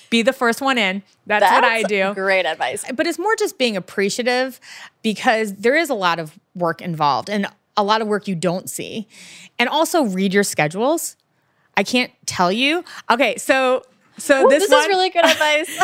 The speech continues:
Speaker 1: <laughs> No, but this is hilarious. So I was at a book festival,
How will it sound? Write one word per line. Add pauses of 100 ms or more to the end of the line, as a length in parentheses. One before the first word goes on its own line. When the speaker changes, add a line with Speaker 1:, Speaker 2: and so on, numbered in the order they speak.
(120)
Speaker 1:
<laughs>
No,
but
this
is
hilarious.
So
I
was
at
a
book
festival,